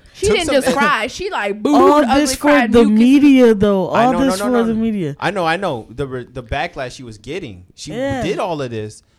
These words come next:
Speaker 2: but then turn around and do this. That's the part where it's like, "Okay, hold up.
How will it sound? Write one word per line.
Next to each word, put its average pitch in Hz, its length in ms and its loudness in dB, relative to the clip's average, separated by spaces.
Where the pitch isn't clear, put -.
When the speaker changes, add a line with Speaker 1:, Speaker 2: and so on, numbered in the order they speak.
Speaker 2:
but 123 180 -6
then 135 220 -12
turn 143 220 -14
around 127 320 -10
and 104 180 -18
do 113 160 -14
this. 90 420 -18
That's 143 240 -8
the 131 100 -14
part 113 400 -8
where 104 200 -12
it's 98 120 -16
like, 90 140 -18
"Okay, 101 280 -18
hold 110 280 -16
up. 73 180 -20